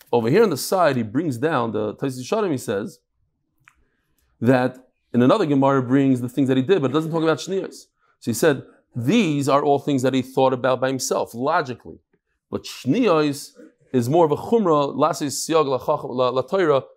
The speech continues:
to make a geder, to make another layer, it's something different. V'amar Ula, Amar Rebbe Elazar. So,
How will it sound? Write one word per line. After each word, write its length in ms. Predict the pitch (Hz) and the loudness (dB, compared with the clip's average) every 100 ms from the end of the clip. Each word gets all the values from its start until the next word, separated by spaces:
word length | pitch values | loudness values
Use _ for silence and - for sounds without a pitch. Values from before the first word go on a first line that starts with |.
| _ | _
to 80 | - | -4
make 220 | 151 156 | -2 -2
a 80 | 135 | -6
geder, 520 | 110 175 170 156 139 | -4 -2 0 0 -2
to 120 | - 135 | -4 -4
make 320 | 147 143 _ _ _ _ | -4 -6 _ _ _ _
another 360 | - 135 135 127 | 0 2 2 0
layer, 320 | 120 135 110 | 2 2 2
it's 140 | 101 - | -4 -6
something 280 | 117 117 | -4 -4
different. 300 | 104 98 - _ _ _ _ _ _ | -4 -8 -14 _ _ _ _ _ _
V'amar 360 | 120 156 240 226 | 2 4 4 4
Ula, 320 | 180 151 - - _ _ _ _ _ _ _ _ | 2 2 -4 -10 _ _ _ _ _ _ _ _
Amar 140 | 175 202 | 2 2
Rebbe 100 | 151 | 4
Elazar. 380 | 160 160 147 - _ _ _ | 2 0 -6 -12 _ _ _
So, 440 | - 185 165 - | 0 0 0 -8